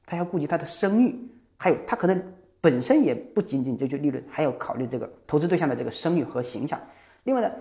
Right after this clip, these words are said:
投资者虽然有可能是基金公司的经理，他可能是带别人操作，比方说你，你是基民，对吧？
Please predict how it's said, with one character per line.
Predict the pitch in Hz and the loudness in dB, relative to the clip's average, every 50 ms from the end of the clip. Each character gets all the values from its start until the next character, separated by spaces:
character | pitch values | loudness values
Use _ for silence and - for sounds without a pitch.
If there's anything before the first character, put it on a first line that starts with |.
| - - - - | -14 -18 -18 -2
投 | - - 202 | 2 4 4
资 | 240 302 254 | 4 4 2
者 | 151 143 | 0 -2
虽 | - - 277 | -2 -2 -2
然 | 302 262 185 | 0 2 2
有 | 160 185 208 | 2 2 0
可 | 185 - - 139 | 0 -2 -4 -4
能 | 107 104 127 | -4 -6 -8
是 | - - 143 127 113 - - _ _ _ | -10 -10 -10 -10 -10 -12 -14 _ _ _
基 | - - 175 | -6 -2 0
金 | 175 185 180 | 2 2 2
公 | 170 175 | 2 2
司 | 170 156 | 0 0
的 | |
经 | 143 - 165 175 | 0 0 0 0
理， | 151 123 | 0 -2
他 | - 143 | -4 -6
可 | - 131 | -6 -4
能 | 131 139 | -6 0
是 | 139 | 4
带 | - 196 160 | 6 6 6
别 | 127 - 131 131 | 6 2 0 0
人 | 131 127 127 | 0 -2 -2
操 | - - 143 139 | 0 0 0 0
作， | 139 131 - - | 0 -2 -4 -6
比 | 120 | -6
方 | 120 | -4
说 | 139 - - - - - - | -4 -6 -8 -12 -18 -12 -8
你， | 131 131 123 127 | -8 -6 -4 -4
你 | 131 | -4
是 | 131 147 | -4 -4
基 | 139 151 175 180 | -2 0 2 2
民， | 156 123 120 | 2 2 2
对 | 127 135 | 0 -2
吧？ | 123 | -2